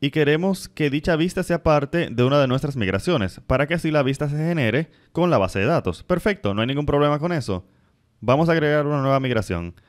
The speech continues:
Vamos a venir acá. Package Manager Console, Add Migration. La vamos a llamar tercera,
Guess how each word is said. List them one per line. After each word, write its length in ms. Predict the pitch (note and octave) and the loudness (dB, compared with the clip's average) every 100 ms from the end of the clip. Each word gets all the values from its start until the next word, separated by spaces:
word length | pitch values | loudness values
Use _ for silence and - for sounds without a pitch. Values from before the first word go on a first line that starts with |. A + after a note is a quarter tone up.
| _ | _
Vamos 180 | - B2 | -4 0
a 40 | C3 | 2
venir 160 | B2+ | 0
acá. 300 | B2 G3+ A3 _ _ _ _ _ _ - | 0 -4 -6 _ _ _ _ _ _ -6
Package 240 | G#2+ A#2+ | -2 0
Manager 300 | B2 B2+ C3+ | 0 2 0
Console, 540 | F#3 F#3+ E3+ C#3+ C#3 C3 - | 2 2 2 0 0 -2 -2
Add 500 | A2+ A#2 A2+ A2+ - | 0 0 -2 -4 -10
Migration. 1200 | - G#2 G#2 G#2 C#3 D#3+ D3+ - A#2+ A#2+ A#2+ A#2 - - - - - | -8 -4 -2 -2 0 0 -2 -2 -2 -2 -4 -8 -14 -20 -20 -16 -6
La 60 | |
vamos 120 | G2+ | -2
a 40 | A2 | 0
llamar 240 | G#2+ G#2+ | 2 0
tercera, 560 | G#2+ F#2+ - F3 D#3 | -2 -4 -2 -2 -2